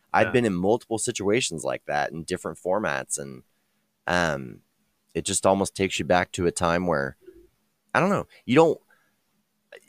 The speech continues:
Speaker 1: for a long time, it's like, "Let's moderate these emotions and get to a good spot," but then you don't wanna lose all of 'em either.
Speaker 2: Yeah.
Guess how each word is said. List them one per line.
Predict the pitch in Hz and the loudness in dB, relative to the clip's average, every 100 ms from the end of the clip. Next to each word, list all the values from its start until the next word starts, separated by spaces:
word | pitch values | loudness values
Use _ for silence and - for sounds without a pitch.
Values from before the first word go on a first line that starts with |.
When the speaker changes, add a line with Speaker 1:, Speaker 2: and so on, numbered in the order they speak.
| 151 | -8
Speaker 1:
for | - 117 | 2 4
a | |
long | 117 139 | 6 4
time, | 143 117 | 2 2
it's | 98 90 | 2 0
like, | 85 | 2
"Let's | 107 - | 0 2
moderate | 82 95 110 87 - | 4 4 4 2 0
these | 82 | -4
emotions | 82 76 73 - 82 76 | -2 0 -2 -2 -4 -6
and | 80 | -4
get | 76 87 | -4 -2
to | 87 | -2
a | 76 | 0
good | 90 76 | -2 -2
spot," | - - 101 98 - - | -2 2 2 2 -2 -6
but | - | -4
then | 92 | -2
you | 90 | 2
don't | 117 127 | 2 4
wanna | 113 92 | 2 2
lose | 123 104 | 2 4
all | 107 101 | 4 4
of | 73 | 0
'em | 78 | -2
either. | 98 - 50 - | -4 -4 -8 -10
Speaker 2:
Yeah. | - | -10